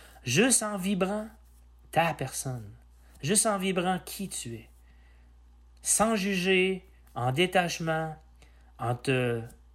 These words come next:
En, dans le fond, en accueillant ta version actuelle,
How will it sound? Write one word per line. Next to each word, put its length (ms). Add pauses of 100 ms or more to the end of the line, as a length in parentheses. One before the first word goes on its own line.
(1500)
En, 360
dans 140
le 40
fond, 360
en 480
accueillant 1000
ta 160
version 600
actuelle, 880